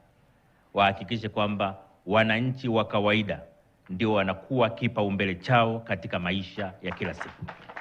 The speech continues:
Na tukishaweza kuwatumikia wananchi kwa ukamilifu, tukiweza kufata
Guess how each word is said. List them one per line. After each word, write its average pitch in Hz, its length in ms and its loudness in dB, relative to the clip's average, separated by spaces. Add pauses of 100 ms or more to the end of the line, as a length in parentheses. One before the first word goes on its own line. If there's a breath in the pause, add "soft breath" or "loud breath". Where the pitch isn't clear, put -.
(2750)
Na 98 100 0
tukishaweza 151 580 4
kuwatumikia 123 580 0
wananchi 113 440 0
kwa 107 160 -2
ukamilifu, 101 640 -4 (720 soft breath)
tukiweza 117 540 2
kufata 104 680 0